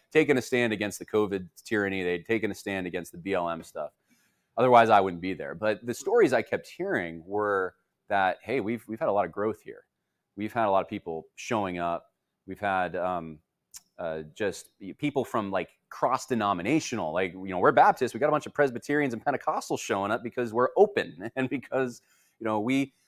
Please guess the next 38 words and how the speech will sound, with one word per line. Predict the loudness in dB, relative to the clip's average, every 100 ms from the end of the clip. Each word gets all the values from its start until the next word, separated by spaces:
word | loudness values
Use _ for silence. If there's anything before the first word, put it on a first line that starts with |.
| _ -4
we, | -2
we | -2 -6 -6
know | 2 6 6
that | 8 6 4
it's | -4 -4
not, | 0 0 0
the | -6 -8 -18 -2
B | 2
L | 4
M | 4 2
isn't | 0 -2 -2
the |
gospel, | 0 0 -2 -10 -12 -10
C | -4 0
R | 0
T | 0 0
isn't | 0 -4
the | -4
gospel. | 0 0 0 -6 -4
You | 0
know, | 0
it's, | 0 -4 _ _ _ _
it, | -4 -2
it's | -2 -2
just | -2
some | 0
really | 2 2
basic | 2 -2 -4 -8
things, | -4 0 0 2
but | 4 2 2
a | 0
lot | 0
of | -2
these | -6
pastors | -4 -4 -4 -8 -8 -8 -10 -10
in | -4
local | -4 -4
communities | -10 -6 -4 -4 -6